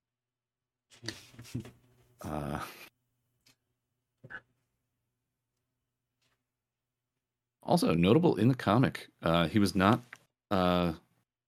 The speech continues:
Speaker 2: in a band. That was never actually part of it.
Speaker 1: Oh. So it was an add-in.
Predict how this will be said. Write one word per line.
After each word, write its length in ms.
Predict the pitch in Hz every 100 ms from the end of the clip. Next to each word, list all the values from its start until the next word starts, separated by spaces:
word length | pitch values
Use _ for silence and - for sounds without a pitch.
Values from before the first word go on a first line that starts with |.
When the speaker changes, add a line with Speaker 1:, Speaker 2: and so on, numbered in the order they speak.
| _ -
Speaker 2:
in 80 | 104
a 40 |
band. 400 | 87 95 - 64 - - _ -
That 80 |
was 120 | 85 82
never 280 | 85 92
actually 260 | 92 - 87
part 220 | - 87
of 80 | 82
it. 100 | 71 - _ _ _ _ _ _ _ _ _ _ _ _ _ _ _ _
Speaker 1:
Oh. 460 | 107 190 90 87 - _ _ _ _ _ _ _ _ _ _ _ _ _ _ _
So 140 | - 117
it 60 |
was 120 | 101
an 100 | 95
add-in. 580 | 85 90 90 90 95 117